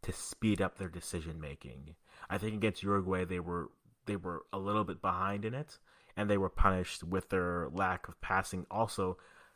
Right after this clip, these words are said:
they couldn't really move the defense around, right? If you got, if you had that good pass, you, the moment to make the pass, the hesitation allowed Uruguay to regain their form and their shape and move from there.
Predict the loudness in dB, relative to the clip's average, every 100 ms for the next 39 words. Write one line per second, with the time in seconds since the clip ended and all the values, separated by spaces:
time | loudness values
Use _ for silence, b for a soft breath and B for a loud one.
0 | b _ _ _ 0 2 0 0 -2 -2
1 | -2 -4 -4 -6 -4 -4 -2 -4 -4 -4
2 | -6 -12 -12 -6 -6 -4 -6 -2 -4 2
3 | 4 4 2 _ -8 -2 -2 0 -4 -4
4 | -6 0 2 2 2 -4 -12 b b b
5 | b 0 0 2 4 6 6 4 2 0
6 | 0 -4 2 4 4 2 -6 -4 0 0
7 | 0 0 -2 0 -2 -2 -4 -4 0 2
8 | 0 -2 b b -4 -2 0 -2 -4 -8
9 | -10 _ -8 -6 -2 -4 -4 -6 -6 -4
10 | -2 -2 -4 -6 -8 -4 -4 -4 -6 -6
11 | -6 -6 -8 -6 -6 -6